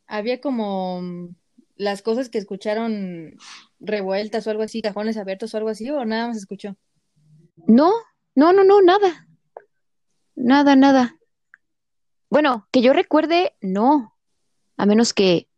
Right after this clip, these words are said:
Speaker 2: que haya olvidado esa parte, pero yo recuerdo que no, que subieron y todo lo encontraron normal.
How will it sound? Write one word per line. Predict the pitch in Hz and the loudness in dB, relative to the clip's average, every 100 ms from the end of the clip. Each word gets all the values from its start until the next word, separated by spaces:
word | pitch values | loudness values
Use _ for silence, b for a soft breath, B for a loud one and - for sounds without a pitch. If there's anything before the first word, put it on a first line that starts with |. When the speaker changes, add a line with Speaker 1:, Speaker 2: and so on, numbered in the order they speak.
| _ _ _ _ _ _ _ _ _ _ _ | _ _ _ _ _ _ _ _ _ _ _
Speaker 2:
que | - | 0
haya | 208 220 | 2 2
olvidado | 190 185 208 | 2 2 2
esa | 220 175 | 0 -2
parte, | 226 285 254 | -2 -2 -4
pero | - 202 | -2 0
yo | 208 | 0
recuerdo | 247 - 240 254 | 0 2 2 2
que | 214 | 2
no, | 208 220 214 - | 2 0 -2 -2
que | 190 | -2
subieron | 180 208 233 262 302 | 2 4 4 4 0
y | 214 | 0
todo | 220 240 | 0 2
lo | |
encontraron | 208 190 185 202 220 220 196 - _ _ _ _ _ | 0 -2 0 0 2 0 -2 -6 _ _ _ _ _
normal. | 214 202 247 320 | -2 0 0 -2